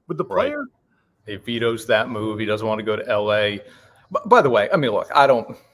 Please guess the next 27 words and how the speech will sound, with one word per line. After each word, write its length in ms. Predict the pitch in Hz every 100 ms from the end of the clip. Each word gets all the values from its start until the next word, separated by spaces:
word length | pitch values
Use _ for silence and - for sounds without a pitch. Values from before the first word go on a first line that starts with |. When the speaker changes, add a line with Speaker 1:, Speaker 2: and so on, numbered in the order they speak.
| _ _ _ _ _ _ _ _ _ _
Speaker 2:
okay, 240 | 113 101
having 240 | 120 123
not 240 | 127 139 -
spent 220 | - 143
a 40 |
lot 140 | 135 139
of 80 | 135
time 260 | 135 135
in 120 | 147
Michigan, 580 | 127 113 123 113 113 110 _ _ _ _ _ _
who's 340 | - 294 254
picking 420 | - 185 170 139
Detroit 500 | 120 113 - 139 120
over 240 | 107 101 95
Los 260 | 92 -
Angeles? 720 | 85 71 - 82 60 - - - _ _ _ _ -
Let's 300 | 269 269 233
Speaker 1:
I, 40 | 117
Speaker 2:
be 140 | 110
honest. 640 | 87 73 92 - - - -
Speaker 1:
I, 80 | 220
they 180 | 196 196
said 240 | - 269
he 60 | 277
wanted 240 | 254 233
to 60 | 208
stay 200 | 208